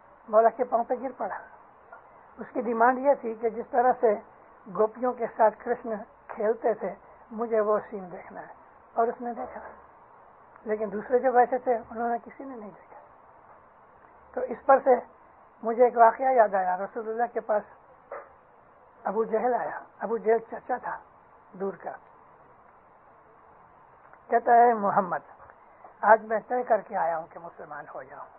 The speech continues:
लेकिन मुझको कुछ मौजज़ा दिखाओ।" कहते, "देखो चाचा, मौजज़ा करना खुदा का काम है।" कहने लगा, "हाँ, तो खुदा को कहो मौजज़ा करे तो मैं मुसलमान हो जाऊं।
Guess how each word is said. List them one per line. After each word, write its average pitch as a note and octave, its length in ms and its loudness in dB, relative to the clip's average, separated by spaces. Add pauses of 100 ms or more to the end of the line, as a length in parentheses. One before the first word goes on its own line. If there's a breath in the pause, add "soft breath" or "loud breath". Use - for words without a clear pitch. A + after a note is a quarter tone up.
(580)
लेकिन G#3+ 200 -8
मुझको G3 380 -2 (1600)
कुछ - 180 -18
मौजज़ा F#3 440 0
दिखाओ।" D#3 340 -10
कहते, - 340 -16
"देखो A#3+ 260 -6
चाचा, G#3 340 -10
मौजज़ा G#3 400 -8
करना G#3+ 300 -12
खुदा F3+ 320 -10
का - 100 -14
काम - 260 -18
है।" - 100 -20 (2000)
कहने C4+ 260 4
लगा, C4+ 180 8
"हाँ, C#4+ 260 8
तो A#3+ 140 6
खुदा B3+ 280 6
को C4 140 0
कहो C#4+ 220 4
मौजज़ा C4+ 360 2
करे G3 280 -4
तो G3 160 -10
मैं G3+ 100 -4
मुसलमान E3+ 440 -10
हो - 120 -18
जाऊं। - 180 -18